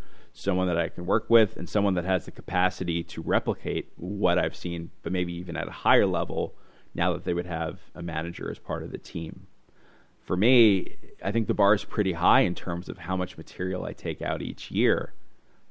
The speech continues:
Look, I, I work at a boutique management company that people don't know how to pronounce that's based in Pasadena. I, I know my place in the Hollywood world.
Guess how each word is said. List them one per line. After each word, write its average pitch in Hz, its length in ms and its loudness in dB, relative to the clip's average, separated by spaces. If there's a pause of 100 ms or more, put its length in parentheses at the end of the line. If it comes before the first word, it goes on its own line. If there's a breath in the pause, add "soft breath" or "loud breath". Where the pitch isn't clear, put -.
Look, - 280 -2
I, 98 160 4
I 98 80 2
work 104 160 2
at 107 80 2
a 92 60 0
boutique 95 480 -4
management 98 400 -4
company 92 380 -4
that 82 120 -10
people - 220 -10
don't 92 160 -6
know 92 80 -6
how 90 80 -6
to 85 100 -4
pronounce 87 420 -6
that's - 200 -14
based 87 280 -8
in 85 80 -8
Pasadena. 87 600 -6 (540 soft breath)
I, 101 140 0
I 120 80 2
know 117 420 4
my 101 380 4
place - 640 0
in 90 360 -2
the 85 100 -6
Hollywood 85 420 2
world. 90 400 -2